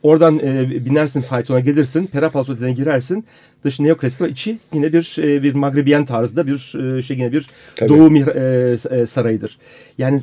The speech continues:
Speaker 1: aslında, e, Batılı'nın görmek istediği doğuyu bir sinema kulisi gibi kurgulayan bir şeydir. Bu şekilde oluşmuştur. Yani oryantalist mimari İslam'da böyle girmiştir. Bu birinci aş-, e, kuşak, e, oryantalizm.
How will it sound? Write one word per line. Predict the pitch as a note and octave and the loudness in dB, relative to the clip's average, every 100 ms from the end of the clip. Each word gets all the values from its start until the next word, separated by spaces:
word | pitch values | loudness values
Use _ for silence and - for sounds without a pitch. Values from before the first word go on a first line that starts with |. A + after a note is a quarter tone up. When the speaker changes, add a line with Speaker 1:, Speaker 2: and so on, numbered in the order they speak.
| - | -2
Speaker 1:
aslında, | C3 - D#3 D3+ A3+ _ _ _ _ - | -6 -4 -6 -6 -10 _ _ _ _ -10
e, | A#2+ B2 A2+ | -6 -4 -4
Batılı'nın | B2+ C3 C#3+ E3+ G3 | -6 -6 -2 -2 2
görmek | C#3 C3+ F#3+ | 0 0 -2
istediği | F3 - - B2 A#2+ A#2+ A#2 G#2+ A2+ G#2+ | -6 -8 -6 -4 -4 -2 -4 -6 -12 -6
doğuyu | B2 B2+ C3 E3+ A3+ - _ _ - | -2 -2 -2 -4 -6 -10 _ _ -6
bir | D#3 | -6
sinema | - - F#3+ G3 | -6 -10 -6 -6
kulisi | - D3+ C3 | -4 -6 -6
gibi | C#3 C#3+ | -8 -10
kurgulayan | - D3+ D#3 F3 E3 | -6 0 2 2 0
bir | |
şeydir. | C3 D3+ A2+ A#2+ | 0 0 0 -4
Bu | |
şekilde | - C#3+ B2 | -2 -2 -2
oluşmuştur. | A2+ G#2+ - - G2+ | -4 -6 -10 -12 -6
Yani | G#2 A2 | -6 -2
oryantalist | B2 B2 C3 C#3 | -2 -2 -2 -4
mimari | C3+ B2 B2 | -4 -4 -6
İslam'da | - D3 D#3 | -6 -2 0
böyle | C#3 | 0
girmiştir. | A#2+ G#2+ G#2 - - - _ _ _ - _ | 0 -4 -8 -12 -20 -20 _ _ _ -20 _
Bu | G3 | -2
birinci | D#3+ D#3+ C#3 B2 - - | 4 6 4 0 -2 -12
aş-, | A2 | -10
e, | A#2 G#2 G#2 G#2+ - | -6 -4 -4 -6 -8
kuşak, | - B2+ A2+ - | -12 -8 -8 -6
e, | A#2 | -6
oryantalizm. | A2+ A2 G#2+ A2 G2+ | -4 -4 -6 -8 -10